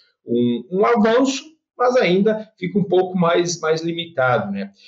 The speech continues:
É, hoje, o que é que se tem de mais moderno? Então, fazendo a coleta do, do, do conteúdo fecal,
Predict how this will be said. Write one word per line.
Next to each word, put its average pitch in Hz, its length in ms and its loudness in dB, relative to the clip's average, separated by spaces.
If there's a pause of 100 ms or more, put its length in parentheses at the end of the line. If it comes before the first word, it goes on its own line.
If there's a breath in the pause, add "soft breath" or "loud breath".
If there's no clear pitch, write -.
(280 soft breath)
É, 131 320 4
hoje, 240 340 4
o 240 140 -2
que 247 100 -2
é 262 80 2
que 262 80 -4
se - 180 -4
tem 220 140 4
de 214 80 4
mais 190 320 2
moderno? 147 640 0 (240)
Então, 139 240 0
fazendo 143 520 2
a 127 220 0
coleta 170 640 2
do, 117 220 -4
do, 110 600 2 (300 loud breath)
do 135 160 -4
conteúdo 160 540 2
fecal, 170 680 0